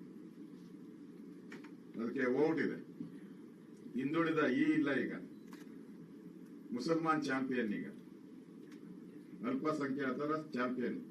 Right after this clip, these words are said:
ಅಲ್ಪಸಂಖ್ಯಾತರು ಇಲ್ಲ, ಅದನ್ನ ಬಿಟ್ಬಿಡಿ. ಆ, ಬೇರೆ ಪಾರ್ಸಿ, ಸಿಖ್ರು, ಜೈನ್ ಇವೆಲ್ಲ ಬಿಟ್ಬಿಡಿ.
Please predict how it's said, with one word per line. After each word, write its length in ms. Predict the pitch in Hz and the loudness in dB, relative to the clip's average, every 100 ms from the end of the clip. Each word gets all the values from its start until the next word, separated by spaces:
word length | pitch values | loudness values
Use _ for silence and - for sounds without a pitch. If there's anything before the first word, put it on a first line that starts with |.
| - - - - 101 | -12 -14 -14 -10 -4
ಅಲ್ಪಸಂಖ್ಯಾತರು 800 | 110 151 151 151 151 156 - 147 | -2 2 2 2 4 4 4 2
ಇಲ್ಲ, 160 | 131 120 | 2 2
ಅದನ್ನ 240 | 110 113 | 2 2
ಬಿಟ್ಬಿಡಿ. 520 | 107 123 135 127 - - - - - - - 104 | 2 0 0 0 0 -2 -10 -14 -14 -14 -10 -4
ಆ, 140 | 101 | -2
ಬೇರೆ 320 | 98 123 123 107 | 2 4 4 4
ಪಾರ್ಸಿ, 400 | 117 127 123 120 | 2 2 2 6
ಸಿಖ್ರು, 540 | - - 104 117 117 - - - | 8 8 6 4 0 -2 -4 -2
ಜೈನ್ 280 | 113 123 120 | 2 4 4
ಇವೆಲ್ಲ 300 | 110 113 117 | 2 2 2
ಬಿಟ್ಬಿಡಿ. 320 | 107 104 98 | 0 -2 -2